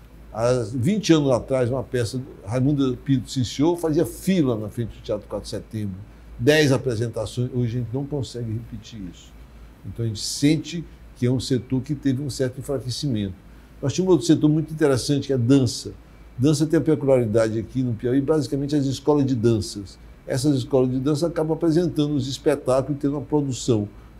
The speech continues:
mas é um setor que já foi mais forte, né?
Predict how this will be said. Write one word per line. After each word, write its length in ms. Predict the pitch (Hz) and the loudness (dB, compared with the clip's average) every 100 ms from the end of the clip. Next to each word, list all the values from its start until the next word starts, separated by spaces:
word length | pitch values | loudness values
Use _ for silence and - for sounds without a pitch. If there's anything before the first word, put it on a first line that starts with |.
| - | -4
mas 160 | 117 | 0
é 20 | |
um 60 | 131 | 0
setor 280 | 123 143 147 | 0 0 0
que 80 | 143 | -2
já 100 | 139 | -4
foi 140 | 147 | -4
mais 220 | 147 143 | -4 -4
forte, 720 | - - 123 92 - - - - - - - | -4 2 2 2 -4 -18 -20 -20 -20 -20 -10
né? 220 | 107 120 | -4 -4